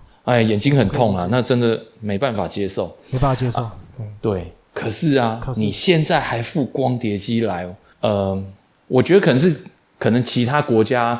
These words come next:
Speaker 2: 对，对，对，对。
Speaker 1: 呃，的网络不像台湾这么发达，还是怎么样？在台湾，
Speaker 2: 我觉得是因为有些玩家他习惯用光碟来玩。
Speaker 1: 我觉得真的极少数了，现在完全数位化了。
Speaker 2: 对啊，那个附那光碟机我可能真的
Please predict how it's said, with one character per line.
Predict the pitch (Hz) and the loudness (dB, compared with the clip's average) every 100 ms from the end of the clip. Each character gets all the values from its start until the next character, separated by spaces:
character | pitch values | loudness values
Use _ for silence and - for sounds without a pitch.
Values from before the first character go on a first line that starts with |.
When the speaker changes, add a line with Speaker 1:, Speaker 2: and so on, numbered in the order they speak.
| - - | -4 2
Speaker 2:
对， | 131 | 2
对， | 127 | 2
对， | 120 | 0
对。 | |
Speaker 1:
呃， | 110 104 | 2 2
的 | 101 113 - 139 | 4 4 4 4
网 | 104 101 | 4 6
络 | 147 | 4
不 | 117 | 4
像 | 113 123 | 2 0
台 | 107 - | 0 0
湾 | 98 101 | 0 2
这 | 107 | 0
么 | 98 | -2
发 | 101 95 | -2 -2
达， | 90 85 | -2 -6
还 | 87 | -4
是 | - 113 | -2 0
怎 | - 80 | -2 -4
么 | 76 | -10
样？ | 87 80 - | -8 -8 -2
在 | 175 | 0
台 | 151 - 110 | 0 0 2
湾， | 117 120 120 - | 2 2 0 -6
Speaker 2:
我 | - 151 | -8 -2
觉 | 107 | 2
得 | 107 | 2
是 | 143 - 180 170 | 2 2 4 4
因 | |
为 | 175 160 | 6 6
有 | 135 | 4
些 | 117 156 151 | 2 0 2
玩 | 143 123 | 0 -2
家 | 127 135 | -2 -4
他 | 139 | -2
习 | 139 - | -4 -4
惯 | 127 139 | 0 0
用 | 135 | 2
光 | 135 131 | 2 0
碟 | 120 117 - | 0 -6 -8
来 | 127 120 | -8 -8
玩。 | 120 143 - _ _ | -8 -12 -18 _ _
Speaker 1:
我 | 92 | -10
觉 | - 113 | -4 0
得 | 110 | 0
真 | 127 110 | 2 2
的 | 107 - - _ - | 2 -2 -14 _ -4
极 | - 120 | 2 4
少 | 131 104 90 | 4 2 0
数 | - 113 | 0 2
了， | 98 90 | 0 0
现 | 143 127 | 0 2
在 | 120 | 0
完 | 104 107 | 0 -2
全 | 107 98 | -2 -4
数 | - 113 | 0 0
位 | 104 95 | 0 -2
化 | - 90 78 | -4 -6 -8
了。 | 73 - | -12 -6
Speaker 2:
对 | 151 | -4
啊， | 139 | -2
那 | |
个 | 190 | -4
附 | - 214 | 0 2
那 | 196 | 2
光 | 185 | 4
碟 | 175 | 2
机 | 156 165 | 2 2
我 | |
可 | 151 135 | 2 -2
能 | 120 | -6
真 | 117 147 | -6 -4
的 | 139 | -4